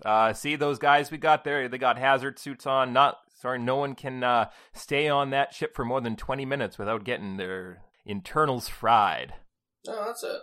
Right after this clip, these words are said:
Speaker 2: oh, that's okay. We won't be twenty minutes. Uh, not for nothing, but I know the ship, uh, the ship better than anybody. And if there's a hu-, a huge reactor leak, like,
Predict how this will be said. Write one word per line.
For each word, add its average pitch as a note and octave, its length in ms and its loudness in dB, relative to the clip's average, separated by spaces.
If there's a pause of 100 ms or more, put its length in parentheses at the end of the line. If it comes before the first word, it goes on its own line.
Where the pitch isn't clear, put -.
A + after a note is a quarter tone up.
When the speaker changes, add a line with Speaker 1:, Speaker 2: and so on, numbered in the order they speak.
Speaker 2:
oh, G3 160 -2
that's G3+ 140 -8
okay. B2 340 0
We C#3+ 100 -4
won't B2+ 280 -6
be A#2+ 440 -8
twenty G#2 220 -6
minutes. - 720 -10
Uh, A#2 400 2 (280)
not G3+ 200 0
for F#3 60 -4
nothing, D#3+ 360 -2
but A#2+ 160 0
I C3 120 2
know D#3+ 180 0
the B2 60 -2
ship, - 300 -4 (260)
uh, A2+ 240 -2
the A2+ 100 -2
ship - 280 -2
better A#2 260 0
than G#2+ 140 -4
anybody. G2 640 -4
And G2+ 100 -6
if - 120 -10
there's C3+ 240 -6
a A#2 220 0
hu-, C3+ 220 -8 (120)
a G2+ 180 -4
huge C3 320 -10
reactor A2+ 480 0
leak, G2+ 220 -12 (320)
like, G#2+ 160 -6